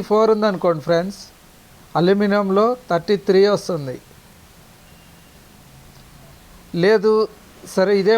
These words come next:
మోటార్ లెక్క చెప్తాను. వచ్చేసి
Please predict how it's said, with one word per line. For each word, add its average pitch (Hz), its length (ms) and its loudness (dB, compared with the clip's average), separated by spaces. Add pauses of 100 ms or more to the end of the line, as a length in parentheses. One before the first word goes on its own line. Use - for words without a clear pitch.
మోటార్ 220 320 2
లెక్క 202 240 0
చెప్తాను. 170 460 -2 (2500)
వచ్చేసి 226 420 0